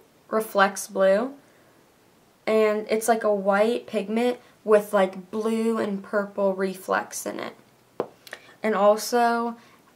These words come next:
the Infallible Pressed, it's really, it's like a dupe for the pressed pigments that are limited edition for mac. Like, it's a complete dupe. I have, um,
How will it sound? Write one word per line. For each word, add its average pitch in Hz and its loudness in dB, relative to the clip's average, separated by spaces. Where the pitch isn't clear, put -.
the 190 4
Infallible 196 2
Pressed, - 0
it's 220 0
really, 247 4
it's 247 -2
like 220 -6
a 220 -2
dupe 208 -6
for - -8
the 196 0
pressed 208 -6
pigments 202 -6
that 190 -2
are 196 0
limited 190 -2
edition 185 -2
for 196 -8
mac. 185 -4
Like, 185 -2
it's 214 -4
a 202 -4
complete 196 -8
dupe. 190 -6
I 196 0
have, 208 -2
um, 175 -4